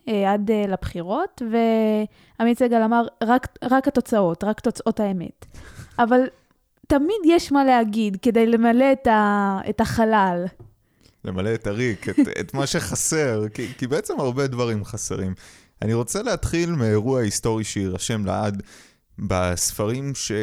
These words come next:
Speaker 2: כמו הספרים שמתארים את תולדות פלסטין, דפים ריקים,
Speaker 1: <laughs>
Speaker 2: העימות שלא קרה, שלא היה, תקראו לזה איך שאתם רוצים. פתאום שני מנהיגים גדולים יוצאים מהמחילות,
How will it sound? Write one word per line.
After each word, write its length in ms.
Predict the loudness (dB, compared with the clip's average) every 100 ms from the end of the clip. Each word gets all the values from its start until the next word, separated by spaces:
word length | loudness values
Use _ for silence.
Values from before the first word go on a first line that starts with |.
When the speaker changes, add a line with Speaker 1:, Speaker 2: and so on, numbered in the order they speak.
| -2 -4 -6 -10 _ _ -4
Speaker 2:
כמו 200 | -2 0
הספרים 360 | -2 -2 -2
שמתארים 600 | -2 -4 -2 -2 -2 -4
את 60 | -6
תולדות 360 | -6 -4 -4 -2
פלסטין, 500 | -4 -4 -4 -2 -2
דפים 320 | -2 -2 -2
ריקים, 420 | -2 -2 -2 0 -2 -2
Speaker 1:
<laughs> 280 | -20 _ _
Speaker 2:
העימות 440 | 0 0 0 -2 -2
שלא 320 | -2 0 0
קרה, 400 | 0 0 0 0
שלא 400 | -2 -4 -2 -2
היה, 420 | -2 -2 -2 -4
תקראו 320 | -6 -8 -6 -4
לזה 260 | -4 -4 -4
איך 200 | -6 -4
שאתם 320 | -4 -2 -4
רוצים. 540 | -4 -4 -2 -2 -4 -8 -16 -20 _ _ -10
פתאום 360 | -8 -6 -6
שני 200 | -4 -4
מנהיגים 420 | -4 -4 -4 -4
גדולים 360 | -2 -2 -2 -2
יוצאים 340 | -4 -6 -4
מהמחילות, 840 | -2 -2 -2 -4 -2 -2 -2 -4